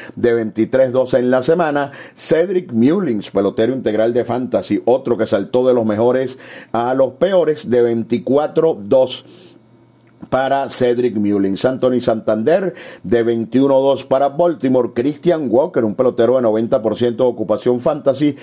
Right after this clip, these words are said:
solamente un hit en veintitrés veces. Uno que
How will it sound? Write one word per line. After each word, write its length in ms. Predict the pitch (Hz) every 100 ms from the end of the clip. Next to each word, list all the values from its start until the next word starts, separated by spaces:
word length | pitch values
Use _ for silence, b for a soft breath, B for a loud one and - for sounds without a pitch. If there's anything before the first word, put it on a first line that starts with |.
| B B
solamente 720 | - 131 123 131 127 143 143 -
un 220 | 202 151
hit 280 | 143 143 B B -
en 280 | 123 135 147
veintitrés 720 | 131 120 104 107 127 127 123
veces. 480 | 107 104 92 95 -
Uno 520 | 110 127 165 170 170 123
que 400 | 127 135 185